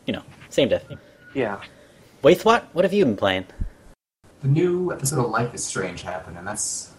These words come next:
Speaker 3: been on my mind a lot.
Speaker 1: The new episode of Life is Strange?
Speaker 3: Yeah, it's a adventure game, like Telltale style stuff, but not
Speaker 1: Okay.
Speaker 3: Telltale. <laughs>
Speaker 1: When you say it's like Telltale, is that to say that, uh,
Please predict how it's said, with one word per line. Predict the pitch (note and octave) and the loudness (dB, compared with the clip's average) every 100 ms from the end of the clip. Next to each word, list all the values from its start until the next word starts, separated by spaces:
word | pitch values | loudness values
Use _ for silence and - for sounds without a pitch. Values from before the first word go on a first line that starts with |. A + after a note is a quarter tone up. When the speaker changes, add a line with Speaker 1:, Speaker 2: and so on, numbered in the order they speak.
| - - | -20 -12
Speaker 3:
been | A2 | -6
on | G#2 | -4
my | F#2+ | -4
mind | F#2+ F#2+ G2 | -2 -2 -2
a | |
lot. | G2+ G#2 G#2 - - - - - - - - - - - | 0 0 0 -6 -20 -20 -20 -20 -20 -20 -20 -20 -20 -6
Speaker 1:
The | B2+ | 4
new | C3+ | 8
episode | D3 C#3+ - C3 | 8 8 8 8
of | A2 | 8
Life | G#2+ A2+ - | 6 4 4
is | C#3+ | -4
Strange? | - E3 F#3 F#3+ - - - - - - | -4 -4 -4 -6 -10 -18 -20 -20 -18 4
Speaker 3:
Yeah, | C3+ A#2 G2+ - | 6 8 6 2
it's | - - | 0 0
a | G2+ G2 F#2+ - - - - | 0 0 -4 -10 -20 -20 -4
adventure | C3 A2 G2+ F#2 G2 F#2 | 0 0 -2 -2 -2 -2
game, | D#2+ G2 F#2 F#2 F#2 F#2 - - - D#3+ | -2 -4 -4 -6 -8 -12 -14 -20 -12 4
like | C3 - | 4 4
Telltale | - G2+ G2 G2 G#2 | 0 -2 -2 -4 -4
style | - G2 G#2 | -2 0 0
stuff, | G#2+ G#2+ G#2 G2+ | 0 2 2 0
but | G2 F2+ - - - - | -6 -8 -8 -16 -16 -2
not | F#3 - | 0 0
Speaker 1:
Okay. | |
Speaker 3:
Telltale. | E2 - F#2 G2 - - | -2 -4 -4 -6 -6 -4
<laughs> | C3+ C#3+ C3+ - - - - - - - - - - - - | 0 2 0 -4 -20 -20 -20 -20 -20 -20 -20 -20 -20 -20 -8
Speaker 1:
When | C3+ D3+ | -2 0
you | D3+ | -2
say | C3+ E3 D#3+ | 0 0 0
it's | - | 2
like | C#3 | 2
Telltale, | - C3+ C3+ C3 A2 G2+ | 2 0 2 4 2 2
is | |
that | A2+ A#2 | 2 0
to | - | 0
say | - A#2+ A2+ | 0 2 2
that, | G#2 G#2 G2+ | 2 0 0
uh, | G2 G2 | 0 -2